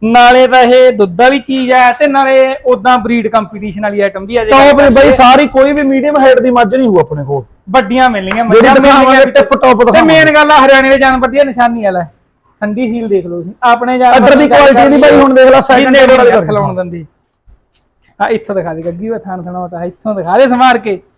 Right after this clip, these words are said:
Speaker 1: ਤੇ ਹੁਣ ਆ ਜਾ, ਆ ਝੋਟੀ ਤੇ। ਇਹਦਾ ਕਿਹੜਾ ਸੂਆ ਬਾਈ?
Speaker 2: ਇਹ ਦੂਜਾ ਸੂਆ, ਖਾਲੀ ਹੋਈ ਆ ਬੋਲੇ ਚੋਂ।
Speaker 1: ਅੱਛਾ।
Speaker 2: ਬੋਲੇ ਚੋਂ ਖਾਲੀ ਹੁੰਦੀ ਦਾ ਮੰਨ ਕੇ
Speaker 1: ਇਹਦਾ
Speaker 2: ਬਾਰਾਂ
Speaker 1: ਆਰਡਰ
Speaker 2: ਕਿਲੋ,
Speaker 1: ਗੁੜ
Speaker 2: ਬਾਹਲਾ
Speaker 1: ਬੜਾ
Speaker 2: ਸੋਹਣਾ ਬਾਈ, ਦੁੱਧ ਦੂਗੀ ਕੱਟੀ ਅਠਾਰਾਂ ਕਿਲੋ ਇਹ।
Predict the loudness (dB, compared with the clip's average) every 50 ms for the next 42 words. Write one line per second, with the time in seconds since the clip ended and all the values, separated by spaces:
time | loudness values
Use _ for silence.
0 | _ -2 0 0 2 2 2 2 2 2 2 0 -2 0 0 0 0 0 -2 -6
1 | -16 _ _ -20 -20 -20 -20 _ _ _ _ _ _ -20 -20 -8 -2 0 2 2
2 | 2 2 2 0 0 0 -2 -2 -2 -2 -2 -4 -8 -8 -14 -18 -18 _ -2 0
3 | 0 2 2 2 4 4 4 4 4 4 4 2 2 2 2 2 4 4 4 4
4 | 4 4 4 2 2 2 2 2 2 2 0 0 -4 -6 _ _ -6 -6 -6 -4
5 | -4 -6 -6 -8 _ _ _ -20 -8 -2 2 2 4 4 2 2 2 2 2 2
6 | 2 2 2 2 2 2 2 2 4 4 4 4 4 2 0 -2 -10 _ -2 0
7 | 0 2 2 2 2 2 4 4 4 4 4 4 4 4 4 2 2 0 0 -2
8 | -2 0 2 2 2 4 4 2 2 2 2 2 2 2 2 2 2 2 2 2
9 | 2 2 2 0 0 0 0 0 -2 -2 -2 -8 -2 0 0 2 2 0 0 0
10 | 2 2 2 2 0 -2